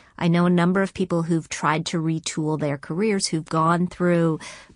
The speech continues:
Briggs Myers or other sort of personality testing that can root you into a career or at least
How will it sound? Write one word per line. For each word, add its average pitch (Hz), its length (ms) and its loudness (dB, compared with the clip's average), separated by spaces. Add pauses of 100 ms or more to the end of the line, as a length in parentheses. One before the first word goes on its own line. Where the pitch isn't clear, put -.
Briggs 160 360 -2
Myers 185 800 4
or 170 280 2
other 220 440 2
sort 185 260 0
of 180 140 -4
personality 196 760 0
testing 170 520 0
that 165 320 0
can 170 460 0
root 175 460 0
you 170 420 2 (100)
into 180 680 2
a 160 80 -2
career 160 720 -2 (380)
or 180 140 4
at - 140 0
least 208 400 2